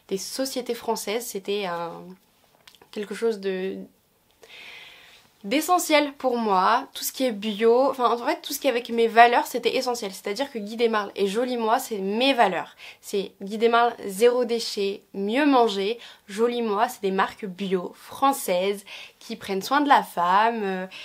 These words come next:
qui ont, voilà, et en fait, j'ai, j'ai trouvé ça et vraiment, je ne suis pas déçue parce que en trois mois,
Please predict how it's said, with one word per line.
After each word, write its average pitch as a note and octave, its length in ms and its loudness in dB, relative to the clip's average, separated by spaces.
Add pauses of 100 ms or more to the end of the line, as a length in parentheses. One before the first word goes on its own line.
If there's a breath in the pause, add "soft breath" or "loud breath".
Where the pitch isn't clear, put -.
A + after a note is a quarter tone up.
(200 loud breath)
qui - 140 -8
ont, G3+ 640 -2 (400)
voilà, B3+ 220 6 (160)
et G3+ 160 2
en F#3 140 0
fait, F4 320 -4
j'ai, G#3 240 -4
j'ai G3+ 160 -4
trouvé C#4+ 360 -4
ça C4+ 380 0
et G#3+ 120 -4
vraiment, A3+ 600 -2
je G#3+ 120 -6
ne G3 60 -4
suis F#3+ 180 -14
pas B3+ 180 -2
déçue G#3+ 380 -6 (140)
parce A3+ 220 -4
que B3+ 260 -4
en G#3 140 -2
trois - 440 4
mois, A3 260 2